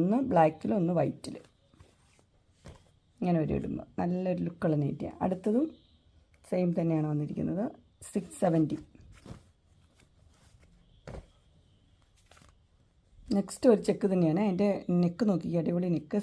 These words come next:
സിക്സ് നയൻറ്റി. ഇങ്ങനെ വരും. അതിൻ്റെ പല കളറുണ്ട്,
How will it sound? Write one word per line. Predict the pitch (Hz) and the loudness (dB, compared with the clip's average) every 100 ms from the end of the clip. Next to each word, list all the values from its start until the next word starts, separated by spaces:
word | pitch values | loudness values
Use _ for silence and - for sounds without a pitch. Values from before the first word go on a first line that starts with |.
| - | -4
സിക്സ് | - - 185 | -6 0 2
നയൻറ്റി. | 156 156 - - - _ _ _ _ _ _ _ _ _ - - - - _ _ - | 2 0 -4 -10 -20 _ _ _ _ _ _ _ _ _ -10 -6 -6 -10 _ _ -4
ഇങ്ങനെ | 180 165 151 | 0 0 0
വരും. | - - _ _ _ _ - | -6 -14 _ _ _ _ -6
അതിൻ്റെ | 185 196 196 | -2 0 2
പല | 185 190 | 2 2
കളറുണ്ട്, | 180 170 151 160 | 2 2 2 2